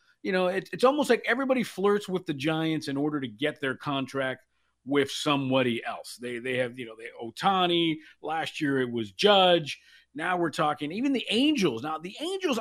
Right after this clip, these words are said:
I don't think is a bad fit actually for Blake Snell, uh, because I think they'll be able to trade him, and the Angels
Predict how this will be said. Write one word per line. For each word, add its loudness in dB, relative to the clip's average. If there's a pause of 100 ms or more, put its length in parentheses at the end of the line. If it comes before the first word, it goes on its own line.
I 4
don't 0
think -4
is 4
a 2
bad 0
fit 4
actually -2
for 0
Blake -2
Snell, -6 (340)
uh, -2 (320)
because -2
I 0
think -4
they'll 2
be 2
able 0
to -4
trade -2
him, -2 (340)
and -4
the -2
Angels -2